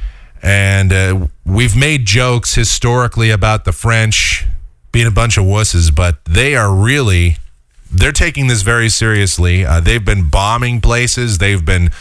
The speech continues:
doing raids. Uh, they have really kicked up their intelligence, their military into gear. And so France is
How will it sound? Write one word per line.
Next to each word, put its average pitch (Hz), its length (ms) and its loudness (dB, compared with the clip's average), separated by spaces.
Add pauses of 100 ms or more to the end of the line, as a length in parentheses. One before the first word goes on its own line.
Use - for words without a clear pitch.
(240)
doing 107 320 0
raids. 117 720 0 (540)
Uh, 85 240 0
they 107 180 2
have 101 180 0
really 107 360 0
kicked 113 340 -2
up 107 140 -2
their 104 180 0
intelligence, 104 640 -2
their 90 120 -2
military 107 640 -2
into 101 200 -2
gear. 104 520 0 (420)
And 98 300 0
so 95 540 -2 (540)
France 139 560 -2
is 113 220 -2